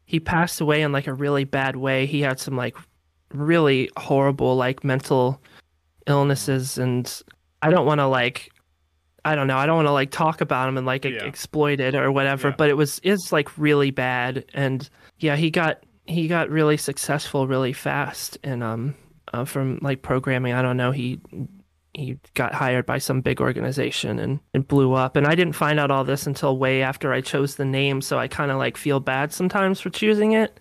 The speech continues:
Speaker 2: Yeah.
Speaker 1: Uh,
Speaker 2: Well, you
Speaker 1: but
Speaker 2: know, you couldn't have known. And I'm assuming,
Speaker 1: Yeah.
Speaker 2: was it stylized the same way your name is stylized with the dash?
Speaker 1: There was no, there was no hyphen,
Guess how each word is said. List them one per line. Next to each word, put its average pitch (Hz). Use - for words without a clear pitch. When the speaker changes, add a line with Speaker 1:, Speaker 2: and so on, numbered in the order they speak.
Speaker 2:
Yeah. 110
Speaker 1:
Uh, 180
Speaker 2:
Well, 240
you 160
Speaker 1:
but 147
Speaker 2:
know, 120
you 190
couldn't 147
have 113
known. 110
And 120
I'm 143
assuming, 139
Speaker 1:
Yeah. 147
Speaker 2:
was 143
it 143
stylized 160
the 139
same 135
way 143
your 120
name 131
is 151
stylized 160
with 110
the 110
dash? 101
Speaker 1:
There 190
was 185
no, 180
there 175
was 170
no 160
hyphen, 147